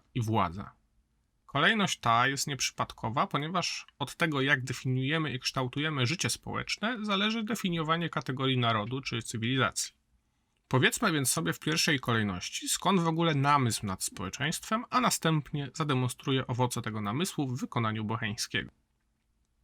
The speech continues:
Człowiek jawi nam się jako istota społeczna. Społeczna w dwóch znaczeniach, negatywnym i pozytywnym. Człowiek jest społeczny w sensie negatywnym,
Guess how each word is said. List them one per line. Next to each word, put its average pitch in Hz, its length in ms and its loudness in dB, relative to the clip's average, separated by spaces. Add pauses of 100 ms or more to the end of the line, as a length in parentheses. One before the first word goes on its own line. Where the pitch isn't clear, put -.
(140)
Człowiek 151 600 6
jawi 170 320 4
nam 156 180 2
się - 160 2
jako 131 240 0
istota - 380 -2
społeczna. - 600 2 (520)
Społeczna 139 580 2
w 135 80 0
dwóch 120 280 2
znaczeniach, 127 680 0 (100)
negatywnym 165 760 2 (100)
i 151 100 2
pozytywnym. 110 680 0 (1120)
Człowiek 202 420 4
jest 156 140 2
społeczny 147 540 0
w - 60 -4
sensie 139 300 0
negatywnym, 127 840 2